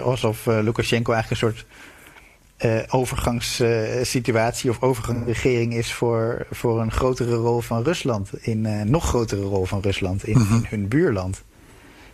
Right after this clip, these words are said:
Speaker 1: Eh, en dat Lukashenko zo lang mogelijk mag blijven zitten, eh, totdat, eh, Rusland de zaakjes, eh, ja, eh, naar hun wens, eh, op orde hebben.
Speaker 2: Ja, Lukashenko
Speaker 1: Eh,
Speaker 2: staat
Speaker 1: en het
Speaker 2: zwak
Speaker 1: is ook
Speaker 2: natuurlijk, dus ze kunnen
Speaker 1: Ja,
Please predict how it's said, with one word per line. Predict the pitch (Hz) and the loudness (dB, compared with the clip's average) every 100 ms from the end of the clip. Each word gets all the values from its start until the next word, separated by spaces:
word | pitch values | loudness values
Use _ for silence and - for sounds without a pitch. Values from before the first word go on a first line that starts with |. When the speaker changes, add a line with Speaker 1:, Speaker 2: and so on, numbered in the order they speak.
| - | -14
Speaker 1:
Eh, | - 110 101 101 98 104 | -2 0 2 0 -2 -2
en | 104 | 0
dat | 101 101 | 0 0
Lukashenko | 107 113 - 101 107 | 0 0 0 0 0
zo | 101 101 | 2 2
lang | 104 110 | 2 2
mogelijk | 110 107 110 101 | 2 2 -2 0
mag | 101 | 0
blijven | - 104 101 110 | 2 2 2 0
zitten, | 104 120 104 98 107 - - | 0 0 -2 -4 -8 -12 -2
eh, | 107 101 104 - | -2 0 -2 0
totdat, | 117 110 104 - | 0 2 -2 0
eh, | 104 98 98 | 0 2 0
Rusland | 107 120 - 107 104 | 0 0 0 0 0
de | 101 | 0
zaakjes, | 110 104 - 110 - - | 2 0 -2 -6 -6 -6
eh, | - 101 101 104 - - - - - - - - - | -2 -2 -2 -6 -12 -18 -16 -12 -8 -8 -8 -10 -2
ja, | - 101 98 | 0 0 -2
eh, | 110 104 110 113 117 | -2 -2 -2 -4 0
naar | 113 104 | 2 2
hun | 110 113 | 2 2
wens, | 110 113 113 - | 2 2 -2 -6
eh, | 107 104 104 107 | -6 -4 -6 -4
op | 113 117 | -4 -2
orde | 117 156 | -2 -2
hebben. | 127 101 92 90 101 117 - | -2 -4 -6 -8 -12 -16 -8
Speaker 2:
Ja, | - 147 113 | 0 2 4
Lukashenko | 117 127 113 117 | 2 4 2 2
Speaker 1:
Eh, | 117 | 2
Speaker 2:
staat | 127 | 2
Speaker 1:
en | |
het | 120 | 2
Speaker 2:
zwak | 151 | 2
Speaker 1:
is | 160 | 4
ook | |
Speaker 2:
natuurlijk, | 143 143 120 - | 4 4 2 0
dus | 120 - - _ - - - - - - _ | -2 -2 -10 _ -20 -20 -20 -20 -20 -20 _
ze | - 143 | 0 2
kunnen | - 113 | 4 4
Speaker 1:
Ja, | 110 110 110 | 4 2 0